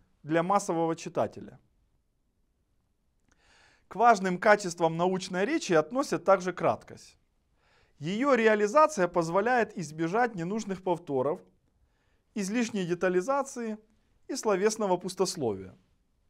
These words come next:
Каждое слово и выражение служат одной цели: как можно точнее и короче донести суть дела. Небрежное отношение к тексту ухудшает его восприятие. Часто краткость текста теряется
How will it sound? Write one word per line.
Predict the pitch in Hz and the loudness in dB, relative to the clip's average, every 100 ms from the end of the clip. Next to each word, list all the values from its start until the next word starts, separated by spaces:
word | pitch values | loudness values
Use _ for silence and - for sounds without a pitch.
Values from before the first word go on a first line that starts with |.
| _ _ _ _ _ _ _ _ | _ _ _ _ _ _ _ _
Каждое | - 262 220 214 | -2 0 4 4
слово | 202 - 233 190 156 | 4 2 4 6 6
и | 156 | 4
выражение | 170 180 185 269 294 202 | 4 2 2 -2 -2 -2
служат | 170 226 214 202 202 | -4 -4 -2 -2 -2
одной | 170 226 214 | -2 -2 -2
цели: | - 165 107 98 - _ _ _ _ _ - | 0 0 0 -6 -16 _ _ _ _ _ -2
как | 180 196 | -2 2
можно | 226 190 180 | 2 4 2
точнее | 165 160 - 233 254 262 247 - _ - | 2 -2 -4 -4 -2 0 -2 -6 _ -8
и | 190 | 0
короче | - 170 202 254 - 175 123 - _ _ _ _ - | 4 6 4 0 0 -2 -2 -10 _ _ _ _ -2
донести | 160 175 170 175 233 | 0 2 0 -4 -6
суть | - 196 147 | -4 -6 -6
дела. | 135 110 98 - _ _ _ _ _ _ _ _ _ _ | -4 -4 -4 -12 _ _ _ _ _ _ _ _ _ _
Небрежное | 160 202 233 262 208 180 165 | -6 -4 2 4 4 2 0
отношение | 165 185 185 190 180 180 | 0 -4 0 0 0 -6
к | |
тексту | - 311 - 202 | -6 -8 -8 -6
ухудшает | 202 202 220 247 170 131 131 | -6 -8 -6 2 4 4 0
его | 147 147 | -2 -2
восприятие. | 151 - 185 170 113 101 104 - _ _ _ _ _ _ _ | -2 -4 -2 0 0 -2 -14 -18 _ _ _ _ _ _ _
Часто | - 240 233 214 190 | 2 4 4 2 0
краткость | - 262 285 196 175 - | 0 0 0 0 -2 -2
текста | 135 - 120 113 | -4 -4 -12 -8
теряется | 165 208 254 214 190 143 | -2 0 2 0 0 -2